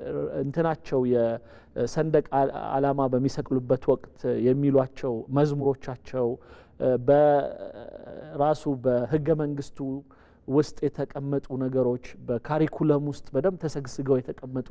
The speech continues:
ነገሮች፣ ድራማዎቻቸው፣ ፊልሞቻቸው፣ ሁሉ ነገሮቻቸው፣ እ፣ ኢትዮጵያን ጠላት ያደረገ፣ ኢትዮጵያን ስጋት ያደረገ፣ የመተባበር ሳይሆን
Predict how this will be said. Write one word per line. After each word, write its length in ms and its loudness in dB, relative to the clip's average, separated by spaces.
ነገሮች፣ 380 0
ድራማዎቻቸው፣ 840 0
ፊልሞቻቸው፣ 760 -6
ሁሉ 240 -2
ነገሮቻቸው፣ 720 -2
እ፣ 120 0
ኢትዮጵያን 560 0
ጠላት 340 0
ያደረገ፣ 500 0
ኢትዮጵያን 520 -2
ስጋት 460 0
ያደረገ፣ 460 -2
የመተባበር 920 2
ሳይሆን 440 -4